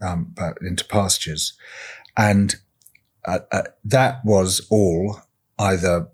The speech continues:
forest or natural grassland or wetland, um, or, um, or savanna or other wild habitats, which not only are crucial for ecosystems, but also tend to store masses of carbon.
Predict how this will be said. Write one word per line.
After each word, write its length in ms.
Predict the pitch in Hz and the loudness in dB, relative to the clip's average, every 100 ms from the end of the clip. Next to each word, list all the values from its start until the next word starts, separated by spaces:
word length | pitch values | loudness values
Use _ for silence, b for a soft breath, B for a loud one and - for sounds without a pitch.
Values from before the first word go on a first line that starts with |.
| - | -12
forest 640 | - 92 104 120 - - _ _ | -2 0 2 0 -4 -10 _ _
or 340 | 90 85 82 87 | -2 0 0 0
natural 400 | 107 - 110 92 | 0 0 0 2
grassland 800 | 98 90 - - 95 98 113 - - | 2 2 0 -2 -2 0 -2 -4 -4
or 420 | 95 90 85 80 | 0 2 0 -4
wetland, 640 | 85 104 - 107 101 113 - b b b b - | 0 0 2 2 4 2 0 b b b b -6
um, 360 | 92 92 87 85 - | -2 0 0 -4 -2
or, 480 | 95 90 87 87 - - | 2 4 4 2 -4 -4
um, 400 | 92 85 85 - - | -2 0 0 -2 -6
or 340 | 87 90 85 - | -2 0 -2 -4
savanna 720 | - 107 92 95 101 104 101 | -2 0 2 4 4 4 0
or 240 | - 85 82 | -4 -8 -4
other 400 | - 110 120 107 - | 2 4 4 2 -2
wild 460 | - 101 101 92 | -6 2 2 2
habitats, 680 | - 92 87 - 82 - - | -2 -4 -4 -6 -6 -6 -6
which 280 | 101 - 110 | -4 -4 4
not 160 | 117 | 6
only 280 | 113 107 95 | 6 6 4
are 120 | 87 85 | 0 -4
crucial 460 | - 127 120 - 92 | 0 4 4 2 -2
for 200 | - 98 | -2 0
ecosystems, 840 | 113 104 87 92 - 82 80 85 - B B B B | 0 0 -2 -2 -4 -6 -4 -4 -6 B B B B
but 100 | 87 | -2
also 340 | 107 110 101 | 0 0 -2
tend 260 | 95 101 87 | -2 -2 -2
to 60 | - | -2
store 380 | - 92 87 85 | -4 -4 -2 -2
masses 760 | 87 95 101 92 - 90 80 | 0 0 0 0 -2 -4 -8
of 120 | 78 | -10
carbon. 480 | - 85 80 76 80 | -8 -6 -6 -10 -14